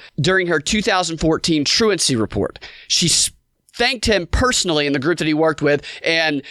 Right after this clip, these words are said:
some of the articles say that she directly managed his group. So she worked closely with him,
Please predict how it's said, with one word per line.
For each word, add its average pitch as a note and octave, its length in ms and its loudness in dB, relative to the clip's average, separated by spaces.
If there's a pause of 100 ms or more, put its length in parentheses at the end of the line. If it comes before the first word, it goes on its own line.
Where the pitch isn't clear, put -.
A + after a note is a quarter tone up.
some A#3 240 0
of A3 40 -2
the - 80 0
articles F#3+ 360 0
say F#3 180 2
that D3 160 -2
she G3+ 160 0
directly F3+ 540 0
managed E3 580 0
his E3+ 240 0
group. C#3 320 0
So D#3 200 0
she - 280 0
worked G#3+ 480 0
closely A#3 460 0
with D3 160 0
him, D3 180 0